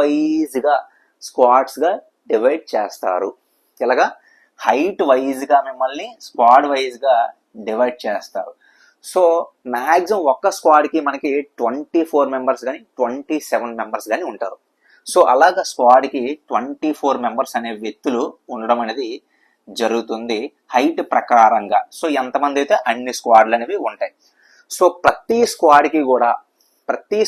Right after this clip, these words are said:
స్క్వాడ్కి కూడా ఇన్‌స్ట్రక్టర్ వ్యక్తి అని ఉంటారు. ఆ తొమ్మిది నెలలు కూడా అతని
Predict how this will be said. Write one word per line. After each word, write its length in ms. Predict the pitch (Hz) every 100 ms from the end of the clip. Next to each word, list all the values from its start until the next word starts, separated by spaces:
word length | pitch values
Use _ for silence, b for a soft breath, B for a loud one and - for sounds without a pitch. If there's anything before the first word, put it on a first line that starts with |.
| -
స్క్వాడ్కి 500 | 160 139 139 151 131
కూడా 200 | 131 127 120 - _ _ _ _ _ _ _ 139
ఇన్‌స్ట్రక్టర్ 500 | 147 - 170 165 143
వ్యక్తి 200 | 135 -
అని 100 | 139 127
ఉంటారు. 200 | 110 - _ -
ఆ 40 | - -
తొమ్మిది 360 | 135 151 175 170 156
నెలలు 200 | 147 147
కూడా 120 | 160 190 117
అతని 220 | 117 151